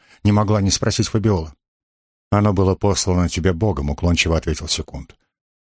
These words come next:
«Но Хома может увести человека далеко, иногда слишком далеко». «Я видела римских солдат и друзей моего брата», возразила она,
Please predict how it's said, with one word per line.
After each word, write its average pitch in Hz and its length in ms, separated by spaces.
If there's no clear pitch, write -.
«Но 104 140
Хома 117 360
может 110 280
увести 107 320
человека 110 460
далеко, 110 460
иногда 90 320
слишком 101 600
далеко». 71 440
«Я 113 180
видела 120 360
римских 123 440
солдат 143 500
и 123 100
друзей 120 440
моего 135 320
брата», 156 340
возразила 110 520
она, 101 220